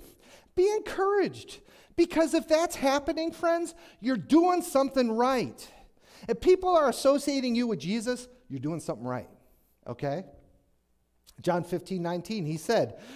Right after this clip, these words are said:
"The world would love you if you belong to it, but you don't. I chose you to come out of the world, and so it hates you." So,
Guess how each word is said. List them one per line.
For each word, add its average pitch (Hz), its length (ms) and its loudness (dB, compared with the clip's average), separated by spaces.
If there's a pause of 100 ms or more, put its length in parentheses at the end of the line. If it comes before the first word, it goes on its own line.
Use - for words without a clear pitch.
(200)
"The 185 140 6
world 233 540 6
would 240 140 4
love 269 320 2
you 202 240 4
if 151 140 -2
you 160 120 -2
belong 147 440 2
to 139 220 -4
it, - 280 -6 (240)
but - 180 -14
you 285 60 -8
don't. 302 680 -2 (760)
I 359 220 2
chose 330 440 0
you 302 80 4
to 277 80 0
come - 380 -10
out 311 240 -2
of 226 100 -4
the 226 80 2
world, 160 460 0
and 190 160 -6
so 226 680 -2 (280)
it 156 160 -12
hates - 640 -12
you." 359 120 -20 (1600)
So, 208 400 -2